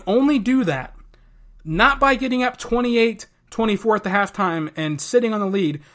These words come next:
You can only do that by continuing to run your offense in the second half.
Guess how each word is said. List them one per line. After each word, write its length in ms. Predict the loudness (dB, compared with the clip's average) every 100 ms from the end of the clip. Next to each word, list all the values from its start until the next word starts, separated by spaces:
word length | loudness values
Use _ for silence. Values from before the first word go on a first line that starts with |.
| _
You 120 | -4
can 180 | 0 -2 0
only 300 | -2 0 0
do 160 | -2
that 180 | -2 -2
by 100 | -2
continuing 640 | -4 -8 -6 -2 -2 -2 -2
to 100 | -4
run 420 | -2 0 -2 -4 -10 _ _
your 300 | -2 4 4
offense 460 | 4 0 -2 -6 -6
in 80 | -8
the 60 |
second 260 | -6 -8 -6
half. 360 | -8 -10 -18